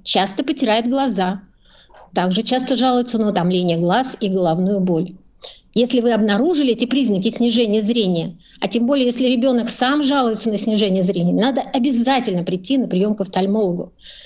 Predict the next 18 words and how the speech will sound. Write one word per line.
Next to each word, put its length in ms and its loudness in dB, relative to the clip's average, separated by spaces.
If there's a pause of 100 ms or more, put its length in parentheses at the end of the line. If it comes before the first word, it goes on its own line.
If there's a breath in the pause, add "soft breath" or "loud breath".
(140 loud breath)
Ведь 180 0
чем 220 2
раньше 400 0
начата 420 -2
коррекция 600 -2
зрительных 420 0
расстройств 640 -4
у 60 0
школьников, 560 0 (380 loud breath)
тем 240 0
эффективнее 680 0
результат 460 0
лечения, 640 -2
тем 200 -2
они 220 2
будут 340 0
менее 420 2
проблемными 840 -2